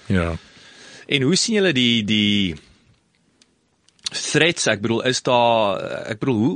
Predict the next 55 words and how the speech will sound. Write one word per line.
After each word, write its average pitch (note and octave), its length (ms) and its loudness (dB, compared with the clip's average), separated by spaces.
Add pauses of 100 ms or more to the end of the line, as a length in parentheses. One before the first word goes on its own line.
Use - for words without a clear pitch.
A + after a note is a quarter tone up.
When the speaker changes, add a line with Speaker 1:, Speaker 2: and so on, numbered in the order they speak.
Speaker 2:
hoe F#3+ 100 0
lyk B2 400 -2
die, A2+ 580 -4 (300)
uh, G2 60 -6 (160)
uh, - 140 -10 (100)
uh, D#2 240 -8
as - 180 -6
jy A2+ 80 -2
kyk A#2 220 -2
na B2 80 -2
die G#2 80 0
hele G#2+ 140 0
kategorie, - 560 -6 (160)
die - 80 -12
skoonheidskategorie, F#2+ 1040 -6
is A#2+ 200 -4
die, A2 240 -2
is - 240 -6
die G2 120 -2
risiko G#2 420 -4
van G#2 220 -6
die, F#2 380 -4 (680)
uh, D2 340 -6
of - 200 -10
invoer A#2+ 400 -4
met G#2 120 0
die F2+ 80 0
rand F#2+ 240 0
wat G#2+ 140 -4
verswak, - 380 -2
Speaker 1:
Hmm. F#2+ 240 -2 (160)
Speaker 2:
uh, - 100 -14
die - 160 -16
koste - 320 -2
opdruk, G#2+ 440 -6
sien - 220 -4
julle B2 120 -4
enigiets? C3 440 -6
Ek F#2 140 -8
bedoel, G#2+ 180 -6
is G2+ 80 -8
dit, - 220 -10
is D3 160 0
dit - 180 -2
'n C3+ 100 -6
prysensitiewe C3 760 -2
produk? B2 320 0
Julle A#2 100 2
het A2+ 60 -2
nou A#2 100 2
genoem, B2+ 300 0
daar A2 160 4
is G#2+ 80 -2
dalk G#2+ 260 -2
'n A2+ 180 0